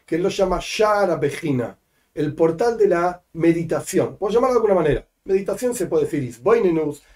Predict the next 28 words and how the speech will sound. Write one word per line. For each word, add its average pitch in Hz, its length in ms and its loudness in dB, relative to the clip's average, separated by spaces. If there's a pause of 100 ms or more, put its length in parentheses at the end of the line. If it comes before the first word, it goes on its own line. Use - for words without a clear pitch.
(120)
pero 165 200 0
Bechina 240 380 -2
es 196 40 -2
como 170 500 2 (600)
analizar, 147 800 0 (500)
analizar 160 540 -2
el 196 120 0
mundo 170 520 0
a 139 60 -2
tu 143 100 -2
alrededor 165 680 0 (200)
y 190 120 -6
descubrir 165 720 -2
la 220 180 -2
presencia 185 560 -4
de 139 120 -2
Dios 170 440 0 (240)
y 147 80 -10
la 135 140 0
presencia 196 400 -2
de 160 80 0
la 147 120 -2
sabiduría 147 540 2
de 220 100 4
Dios 247 240 0
en 214 60 0
la 180 100 2
creación. 135 400 -4